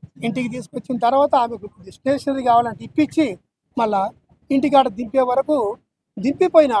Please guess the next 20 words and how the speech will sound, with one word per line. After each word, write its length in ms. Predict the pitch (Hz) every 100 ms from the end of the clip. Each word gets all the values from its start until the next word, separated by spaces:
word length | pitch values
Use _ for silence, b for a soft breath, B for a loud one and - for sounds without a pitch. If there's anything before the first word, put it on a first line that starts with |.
| 196
నేను 320 | 233 233 196
కిందనే 520 | - _ 285 285 311
దింపిపోయినా, 540 | 247 254 302 285 233 190
పైకి 300 | 247 277 294
వెళ్ళలేదు, 300 | 285 202 185
గేట్ 240 | 226 277
దగ్గర 180 | 277 285
దింపిపోయినా. 600 | 254 240 302 294 208 156 - _ _ -
పాప 180 | 202
పైకి 320 | 277 262 320 320
పోయి 340 | 311 311 311
డోర్ 380 | 240 208 285 302
కొడితే 480 | 262 - 302 240 262 _ _ _ -
తీ-, 200 | - 269
తీస్తలేదంట. 680 | 285 311 - 285 240 220 220 302 _ _ _
అక్కడ 180 | 233 226
వాచ్మెన్కి 600 | 214 262 240 277 262 247
చెప్తే 200 | 247 - 294
వాళ్ళు 260 | 233 214
వచ్చేసిండ్రు. 680 | 202 208 - 277 240 254 302